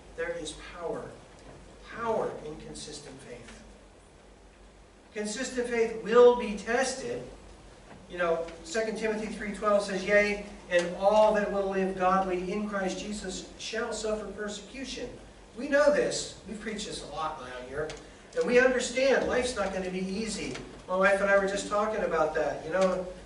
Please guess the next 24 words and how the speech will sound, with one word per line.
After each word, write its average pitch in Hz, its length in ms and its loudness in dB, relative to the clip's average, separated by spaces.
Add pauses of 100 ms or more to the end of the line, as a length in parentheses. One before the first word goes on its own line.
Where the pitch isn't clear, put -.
(140)
there's 175 220 -8
a 151 300 0 (200)
song 185 460 2
called 160 320 -2
The 165 60 -8
Unseen 180 580 -6
Hand, 170 420 -2 (380)
and 180 100 -8
there's 185 160 -2
a 185 60 2
line 196 460 4
in 185 180 2
there 165 360 2 (280)
that 175 180 -6
goes, 190 560 2 (560)
uh, - 60 -14 (180)
"As - 140 -10 (140)
I 202 100 2
go 185 240 0
through 208 240 -2
this 185 240 -2
world 196 480 2
of 196 260 2
woe." 180 540 4